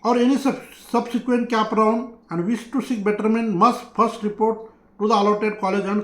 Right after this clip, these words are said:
complete the admission process." जसं मी already माझ्या बऱ्याचशा याच्यापूर्वीच्या व्हिडिओ, व्हिडिओमध्ये उल्लेख केलेला आहे, तुम्हाला बेटरमेंट करायची आहे, आता मिळालेलं कॉलेज पटलेलं नाही आहे किंवा आवडलेलं नाही किंवा तिथं गेल्यावर कळलं की एवढं खास कॉलेज नाही आहे, तरीही तुम्हाला ॲडमिशन घ्यावं लागेल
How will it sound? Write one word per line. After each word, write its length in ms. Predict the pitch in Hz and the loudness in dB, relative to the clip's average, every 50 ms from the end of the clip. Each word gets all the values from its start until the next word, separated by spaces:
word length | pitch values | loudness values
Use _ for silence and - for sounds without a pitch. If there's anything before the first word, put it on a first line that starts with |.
| - | -4
complete 340 | 185 170 165 - 190 175 165 | -6 -8 -6 -8 -10 -8 -4
the 120 | 170 208 175 | -4 -2 -2
admission 340 | - 156 170 165 - 190 190 - | -2 -4 -6 -6 -8 -10 -8 -8
process." 260 | - 170 - - 120 - - - - - - - - - - - - _ _ _ 185 | -8 -8 -8 -8 -8 -8 -8 -10 -10 -16 -20 -20 -18 -18 -20 -20 -20 _ _ _ -8
जसं 180 | 196 - 254 | -2 0 2
मी 100 | 240 262 | 4 4
already 360 | 240 226 226 220 233 240 240 226 | 6 6 6 6 4 2 4 4
माझ्या 240 | 220 220 220 233 | 4 4 4 4
बऱ्याचशा 360 | 214 202 220 226 214 220 - 220 | 4 4 4 2 2 2 2 0
याच्यापूर्वीच्या 600 | 202 196 - - 196 - 208 208 208 - 220 190 | 0 0 -2 -4 -4 -2 0 0 0 2 2 2
व्हिडिओ, 220 | 170 170 175 185 190 - | 4 4 2 2 0 -2
व्हिडिओमध्ये 440 | - 156 160 190 208 208 208 202 196 | -4 0 2 4 4 4 4 2 0
उल्लेख 240 | 190 190 185 208 208 | 0 0 0 0 0
केलेला 340 | 208 - 202 180 180 180 165 | 0 0 0 0 2 0 0
आहे, 120 | 156 - - - - _ _ _ _ - - _ _ _ _ _ _ _ _ | -2 -4 -8 -16 -20 _ _ _ _ -20 -20 _ _ _ _ _ _ _ _
तुम्हाला 360 | - 208 226 240 262 220 262 254 | 4 6 8 8 8 8 6 4
बेटरमेंट 380 | 208 262 269 277 277 262 214 | 4 4 4 4 4 4 4
करायची 380 | 254 247 240 220 - 190 180 151 | 4 4 4 2 2 -2 -4 -4
आहे, 120 | 135 - - | -4 -2 -2
आता 260 | 165 - - 269 247 | -2 0 2 2 4
मिळालेलं 400 | 254 254 262 262 262 262 254 254 | 6 6 6 6 4 4 2 2
कॉलेज 240 | 254 254 247 247 214 196 - - - _ _ _ _ - | 4 4 4 2 0 -4 -8 -14 -20 _ _ _ _ -2
पटलेलं 360 | 226 214 - 226 240 240 240 | -2 -2 0 2 2 4 4
नाही 140 | 240 233 220 | 4 4 4
आहे 100 | 214 208 | 4 2
किंवा 240 | 208 - 220 214 202 | 2 2 4 4 6
आवडलेलं 420 | 208 214 220 214 226 226 220 220 | 6 6 6 6 4 4 4 4
नाही 120 | 220 214 | 2 0
किंवा 260 | 208 - 208 202 202 - | 0 -2 -2 -4 -2 -4
तिथं 240 | 220 - 240 220 | -2 -2 0 2
गेल्यावर 260 | 214 220 220 226 220 214 | 2 2 4 4 2 2
कळलं 280 | - 214 214 208 208 | 2 2 2 4 4
की 180 | 208 202 214 214 | 2 2 0 0
एवढं 180 | 208 208 202 202 - | 0 0 0 -2 -2
खास 220 | - 185 180 - | -2 -2 -2 -2
कॉलेज 260 | - 190 185 180 175 180 | -4 -4 -2 -2 -2 -2
नाही 180 | 180 165 156 | -2 -2 -4
आहे, 160 | 151 - - - _ _ _ _ _ _ _ _ _ _ _ | -6 -8 -14 -20 _ _ _ _ _ _ _ _ _ _ _
तरीही 280 | - 220 269 294 285 208 | -2 2 2 2 2 2
तुम्हाला 240 | 330 269 277 269 262 | 2 4 6 8 8
ॲडमिशन 360 | 254 254 254 240 - 247 247 | 6 6 4 2 2 2 2
घ्यावं 240 | 220 185 175 185 185 | 4 6 6 6 6
लागेल 280 | 180 170 156 175 - | 4 0 -2 -4 -8